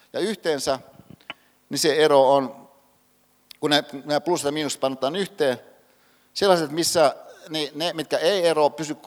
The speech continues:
koko ajan plussassa. Ja ne, mitkä eros,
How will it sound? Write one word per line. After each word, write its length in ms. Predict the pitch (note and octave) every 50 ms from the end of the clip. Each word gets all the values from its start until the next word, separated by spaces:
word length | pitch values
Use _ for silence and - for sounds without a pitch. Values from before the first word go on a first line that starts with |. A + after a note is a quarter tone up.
| -
koko 220 | - F3+ E3+ E3 E3
ajan 300 | F#3+ G#3+ G#3+ F3 C#3+ B2
plussassa. 600 | B2 B2+ B2 - - A#2 G2 - - A2 F2+ F2 - _ _ _ _ _ _ _ _ _ _ _ _ _ _ _ _ _ _ _ _ _ _ _ _
Ja 200 | D3 D#3+ D#3+ D3
ne, 200 | D3 D#3+ E3+ D#3+ D3
mitkä 260 | D#3 D3+ - - D3
eros, 460 | D#3 E3+ E3 D#3 D3+ C#3+ - - -